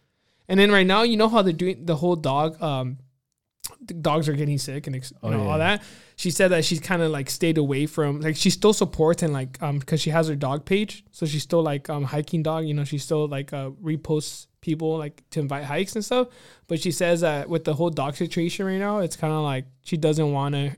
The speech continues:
Speaker 1: you know, doesn't wanna put her dog in danger if there's other dogs or, you know, et cetera.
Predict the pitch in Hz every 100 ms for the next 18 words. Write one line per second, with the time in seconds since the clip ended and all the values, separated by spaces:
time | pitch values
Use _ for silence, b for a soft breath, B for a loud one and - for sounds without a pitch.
0 | - 190 180 151 160 160 156 151 170 151
1 | 147 139 143 135 143 147 143 143 139 135
2 | 131 127 131 139 - 160 180 156 147 151
3 | 139 143